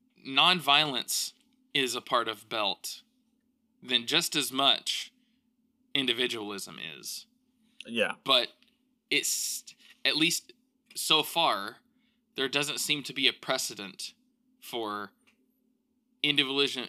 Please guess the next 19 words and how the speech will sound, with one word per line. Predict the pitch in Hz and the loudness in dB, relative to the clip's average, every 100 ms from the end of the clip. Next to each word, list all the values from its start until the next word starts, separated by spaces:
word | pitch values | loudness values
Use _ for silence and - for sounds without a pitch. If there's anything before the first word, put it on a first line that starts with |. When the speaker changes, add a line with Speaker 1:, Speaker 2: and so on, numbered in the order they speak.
| - | 0
Speaker 1:
individualism | 180 170 160 160 139 131 123 113 | 2 4 2 2 0 -2 -4 -2
being | 131 139 | 0 2
able | 135 127 120 | 0 -2 -4
to | - 135 | -4 -4
exist, | 117 110 104 123 107 - - - - _ _ _ _ _ _ _ _ _ _ _ - | -4 -4 -2 0 0 -2 -6 -8 -12 _ _ _ _ _ _ _ _ _ _ _ -8
uh, | 107 98 - | -6 -4 0
against | 123 110 156 156 - - - - _ _ _ _ _ | -2 4 4 4 0 -4 -6 -14 _ _ _ _ _
full | - 131 113 | -8 -4 -4
conformity | 120 110 117 98 95 92 | -6 -6 -6 -6 -6 -6
without | 113 117 98 - | -2 0 -2 -4
violence. | 95 73 71 - - - _ _ _ _ _ | -6 -8 -12 -10 -10 -12 _ _ _ _ _
Or | 123 117 - _ _ | -4 -4 -6 _ _
we | 135 143 | 2 2
should | 131 - | 2 0
say | 135 120 - _ _ _ - | 2 2 2 _ _ _ -8
without | 117 113 104 | -2 -2 -2
incident. | 95 95 95 80 - - _ _ _ _ _ _ _ _ _ _ _ - | -4 -6 -8 -12 -18 -18 _ _ _ _ _ _ _ _ _ _ _ -6
Speaker 2:
Yeah. | 107 82 - _ _ _ _ _ _ _ _ _ _ _ _ _ _ _ _ _ _ | -4 -4 -10 _ _ _ _ _ _ _ _ _ _ _ _ _ _ _ _ _ _
Speaker 1:
So, | - - 117 110 104 | -6 -4 -2 -4 -8